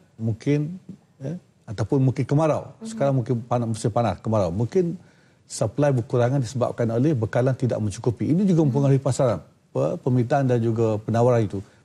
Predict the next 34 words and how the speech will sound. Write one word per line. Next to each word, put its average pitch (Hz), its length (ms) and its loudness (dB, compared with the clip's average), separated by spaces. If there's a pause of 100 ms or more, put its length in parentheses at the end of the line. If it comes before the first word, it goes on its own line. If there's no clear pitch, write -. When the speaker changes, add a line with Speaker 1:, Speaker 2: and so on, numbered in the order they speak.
(120)
Speaker 1:
mempengaruhi 117 400 2
harga. 104 240 0 (480)
Jadi, 190 320 2 (240)
semua 170 320 2
ini 208 240 2
adalah 160 320 2
fenomena 151 480 4
yang 131 240 4
mempengaruhi 135 640 0
kepada 131 320 0
harga 135 240 2
barang. 120 240 2
Bukan 185 160 2
kerana 165 240 2
G 160 160 2
S 139 80 -4
T 170 160 -4
semata-mata. 113 560 0
Speaker 2:
Hmm. - 480 -12
Speaker 1:
Jadi, 135 160 6
ini 196 160 4
kita 135 240 0
kena 147 160 2
faham, 131 240 0
pengguna 127 320 2
kena 117 240 0
faham 139 260 2
bahawa, 139 380 2 (580)
uh, 107 320 2 (320)
tetapi 127 400 0
sekiranya 175 480 2
ada 151 240 2
peniaga 151 640 0 (560)
yang 160 480 0